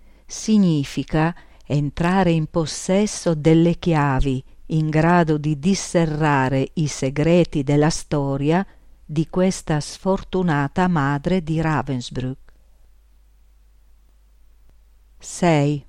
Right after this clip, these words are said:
Il lager. La deportazione di Savina a Ravensbrück può essere suddivisa in tre momenti. La prima fase, per molti aspetti la più dolorosa,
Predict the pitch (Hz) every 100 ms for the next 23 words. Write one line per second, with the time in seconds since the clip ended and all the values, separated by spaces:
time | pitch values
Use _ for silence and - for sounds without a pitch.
0 | - _ _ _ _ - - 190 175 147
1 | 127 123 135 139 139 - _ _ _ _
2 | - - - _ _ _ _ _ _ _
3 | - - _ - 165 160 165 - 190 -
4 | 185 - 214 254 185 147 - 147 135 165
5 | 175 143 135 131 120 - 123 - 131 139
6 | - - - - _ 196 190 147 - 147
7 | 139 135 - 180 156 170 180 214 185 160
8 | - 151 165 151 135 107 113 - 139 139
9 | - _ - - _ - - _ _ _
10 | _ - 143 - 247 226 156 151 131 127
11 | 135 127 113 - 135 139 170 - 131 -
12 | 147 151 - 131 120 - 156 135 123 123
13 | 123 120 113 139